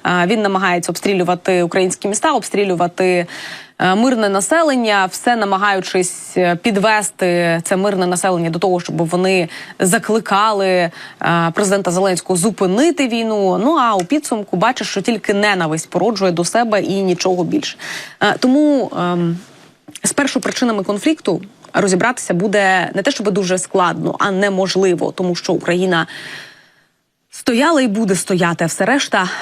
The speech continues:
мине. Е, першою причиною конфлікту є те, що Путін ще й досі живий. Можливо, це питання врешті вирішиться, і тоді перша причина конфлікту буде теж усунена. Е, але, знову ж таки, та, якщо в, е, Кремлі кажуть, що ніяких термінів немає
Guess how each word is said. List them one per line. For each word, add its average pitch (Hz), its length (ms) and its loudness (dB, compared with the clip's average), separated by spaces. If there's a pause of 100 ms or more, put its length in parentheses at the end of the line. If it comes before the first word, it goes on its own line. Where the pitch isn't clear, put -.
(100)
мине. 196 440 2 (280)
Е, 175 580 2 (380)
першою 311 300 0
причиною 285 340 0
конфлікту 285 520 0
є 220 220 0
те, 302 180 0
що 262 160 -2
Путін 269 320 0
ще - 200 -2
й 214 40 0
досі 233 300 0
живий. 180 600 -2 (100)
Можливо, 214 880 2
це - 120 -2
питання 214 360 -2
врешті 214 320 0
вирішиться, 262 640 0
і 180 160 2
тоді 190 300 0
перша 240 320 -2
причина 190 340 -4
конфлікту 196 460 -2
буде 175 220 0
теж 190 260 -2 (440)
усунена. - 480 -2 (320)
Е, - 40 -2 (180)
але, 285 320 0 (140)
знову 202 300 0
ж - 100 -6
таки, - 220 -6
та, 294 280 0 (340)
якщо 185 380 0
в, 233 240 -2
е, 202 500 2
Кремлі 208 380 0
кажуть, 175 400 -2
що - 240 -2
ніяких 190 440 0
термінів 175 440 0
немає 330 480 2